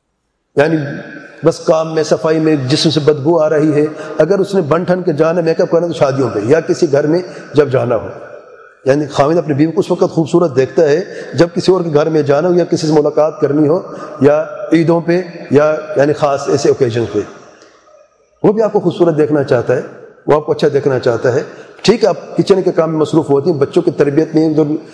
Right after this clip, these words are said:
بھاگ دوڑ میں مصروف ہوتی ہیں، لیکن جب خاوند گھر، میری نصیحت ہے بہنوں کو، خاوند گھر میں آئے تو اس کا حق ادا کریں،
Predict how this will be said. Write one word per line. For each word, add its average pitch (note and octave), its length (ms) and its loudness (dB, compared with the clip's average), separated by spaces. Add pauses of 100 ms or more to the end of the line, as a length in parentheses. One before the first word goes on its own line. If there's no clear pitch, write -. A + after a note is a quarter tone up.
(140)
بھاگ C#3+ 180 2
دوڑ D#3 160 -2
میں D#3 80 0
مصروف D3 300 0
ہوتی B2+ 260 0
ہیں، D#3 80 0 (320)
لیکن B2+ 140 2
جب B2 200 2
خاوند C#3+ 300 0
گھر، B2+ 80 2
میری C#3+ 220 2
نصیحت D#3 460 0
ہے C#3+ 60 0
بہنوں A#2+ 360 0
کو، - 60 -10 (520)
خاوند D#3+ 340 0
گھر C#3+ 140 2
میں C3+ 140 2
آئے C3 240 0 (380)
تو D3 80 -2
اس C3 100 -4
کا - 160 -4
حق - 160 -4
ادا F#2 200 -6
کریں، F2 180 -14